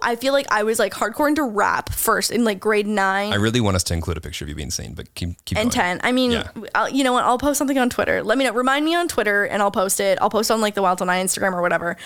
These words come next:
Speaker 1: Um, 'cause I do, I do have them. I do have
Speaker 2: I'll
Speaker 1: them.
Speaker 2: see if I can find a picture of me in high school, 'cause everyone's like, "We need to see how ugly he was."
Speaker 1: I, I, I honestly
Speaker 2: I wanna bully him already.
Speaker 1: I, I
Speaker 2: It
Speaker 1: haven't even
Speaker 2: sucks.
Speaker 1: seen it. Jeremy won't even let me see a photo of him in high school.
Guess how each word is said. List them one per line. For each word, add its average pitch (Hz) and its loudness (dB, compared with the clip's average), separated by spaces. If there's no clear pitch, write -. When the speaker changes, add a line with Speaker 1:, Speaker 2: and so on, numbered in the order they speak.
Speaker 1:
Um, 185 0
'cause - -2
I 233 4
do, 254 0
I 214 0
do 247 0
have 196 0
them. 185 -2
I 214 -2
do 196 0
have 170 0
Speaker 2:
I'll 117 0
Speaker 1:
them. - 0
Speaker 2:
see 139 2
if 127 0
I 123 0
can 113 0
find 104 2
a 98 0
picture 92 0
of 80 0
me 82 2
in 82 0
high 78 -2
school, 73 -6
'cause 82 -2
everyone's 80 0
like, 82 0
"We 147 2
need 311 0
to 311 -2
see 294 0
how 262 -2
ugly 269 -4
he 220 0
was." 226 -2
Speaker 1:
I, 240 -2
I, 277 0
I 254 0
honestly 254 2
Speaker 2:
I 311 0
wanna 330 2
bully 320 2
him 302 2
already. 294 2
Speaker 1:
I, 226 2
I 220 0
Speaker 2:
It 262 0
Speaker 1:
haven't 262 2
even 240 2
Speaker 2:
sucks. - 0
Speaker 1:
seen 214 0
it. 220 -8
Jeremy 269 2
won't 247 2
even 247 2
let 202 0
me 202 0
see 202 0
a 202 2
photo 185 0
of 190 -2
him 208 -2
in 208 0
high 190 0
school. - -6